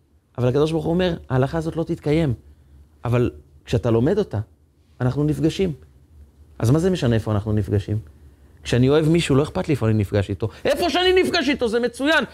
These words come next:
זה יכול להיות בלא תגנוב, בלא תרצח, בלא תחמוד, זה יכול להיות בבן סורר ומורה. בכל מקום שאני לומד, אני נפגש. מה זה משנה איפה אני נפגש? כשאני אוהב מישהו, אני לא מסתכל איפה אני נפגש.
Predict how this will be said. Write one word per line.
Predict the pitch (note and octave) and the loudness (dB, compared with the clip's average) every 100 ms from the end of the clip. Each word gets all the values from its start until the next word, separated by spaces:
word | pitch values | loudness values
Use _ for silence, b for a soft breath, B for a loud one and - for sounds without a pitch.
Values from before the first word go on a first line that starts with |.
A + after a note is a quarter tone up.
| B | B
זה | D3+ C4 | 2 2
יכול | - C#4+ | 4 4
להיות | C#4 A3 | 4 4
בלא | C4 C4 | 2 2
תגנוב, | B3+ G#3+ D4 B3+ | 0 -2 -2 0
בלא | A#3+ A#3 | 0 0
תרצח, | A3+ G3+ C4 A3 | -2 -4 -2 0
בלא | A3 | 0
תחמוד, | G#3+ - G#3+ C4 | -2 -6 -4 -4
זה | F#3+ | -2
יכול | G#3 - A3+ | -6 -4 -6
להיות | A3 A3+ G#3+ | -4 -2 -2
בבן | F#3+ F#3+ G#3 | -2 -4 -4
סורר | - G#3 G#3+ | -2 -2 -2
ומורה. | G#3 G#3 B3+ B B D#3+ | -2 -2 -4 B B -4
בכל | D4+ F4 F#4 E4+ | -4 0 -2 -2
מקום | - E4 | -4 -6
שאני | C4 D4+ D4+ | -4 -2 0
לומד, | D#4+ E4+ | 0 0
אני | E4 E4+ | 0 0
נפגש. | D#4+ A3+ D4+ G#3 | 0 0 -2 -2
מה | A3 | -6
זה | A3+ | -6
משנה | A3+ - A3 | -8 -8 -8
איפה | A#3 A3+ | -8 -10
אני | G#3 E3+ | -16 -14
נפגש? | B2+ F2+ - _ b b | -16 -16 -18 _ b b
כשאני | - A#3+ C#4 | 0 2 4
אוהב | D4 D4+ | 4 2
מישהו, | C#4+ D4 A#3+ | 2 0 0
אני | G#3 | 0
לא | A3+ | 0
מסתכל | A#3 A3+ A3 A#3+ G#3 | -2 -6 -6 -4 -2
איפה | B3 A#3 | -4 -4
אני | G3+ | -8
נפגש. | D#3+ C3+ G2 - | -8 -8 -12 -12